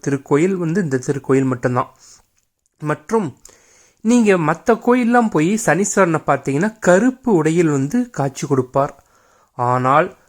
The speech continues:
தமிழ்நாட்டிலேயே இந்த ஒரே ஒரு திருக்கோயில்ல மட்டும்தான்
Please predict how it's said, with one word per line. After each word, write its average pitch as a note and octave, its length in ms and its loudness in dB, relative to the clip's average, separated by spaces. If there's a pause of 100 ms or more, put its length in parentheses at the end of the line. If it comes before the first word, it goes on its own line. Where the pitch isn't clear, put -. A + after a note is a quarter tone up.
(280)
தமிழ்நாட்டிலேயே E3 1120 -2 (100)
இந்த E3+ 420 2
ஒரே D3+ 280 4
ஒரு F#3+ 280 0
திருக்கோயில்ல D3+ 520 0
மட்டும்தான் C3 680 -2